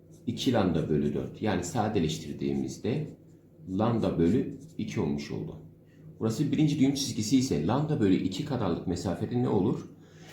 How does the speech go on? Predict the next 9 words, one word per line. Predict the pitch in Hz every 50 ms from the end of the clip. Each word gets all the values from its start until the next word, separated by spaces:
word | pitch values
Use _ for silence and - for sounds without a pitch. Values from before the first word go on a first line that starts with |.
| - - -
İkinci | - - - - 143 127 - 110 95 - -
düğüm | 104 98 95 92 87 90
çizgisi | - - - 95 82 76 - - 85 82 - - - 151 165 196 - - - - - - - - _ _ _ _ - - - - _ _ _ _ _ _ _ _ _ _ _ -
oluşacaktır. | 95 95 87 87 98 90 82 85 78 - - - - - - - _ _ _ _ _ _ _ _ _ _ _ _ _ _ -
A, | 110 120 117 98 104
B | 101 92 90
noktaları | 82 - - - 76 71 71 73 110 143 - -
o | 92
zaman | - 82 67 73 90 123 143 156